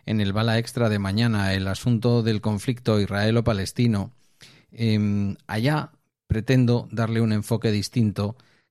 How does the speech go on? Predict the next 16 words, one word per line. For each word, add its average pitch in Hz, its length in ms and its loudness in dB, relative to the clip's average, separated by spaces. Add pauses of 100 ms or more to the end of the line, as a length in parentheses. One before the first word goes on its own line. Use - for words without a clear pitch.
que 107 160 0
es 101 100 -2
la 104 120 -2
falta 117 300 0
de 110 140 2
democracia 101 580 -2
interna 101 680 -2
en 107 320 -2
lo 104 140 -4
que 107 100 -4
antiguamente 107 560 0
se 107 140 -4
llamaba 101 320 0
Autoridad 98 560 -2
Nacional 98 480 -2
Palestina 101 680 0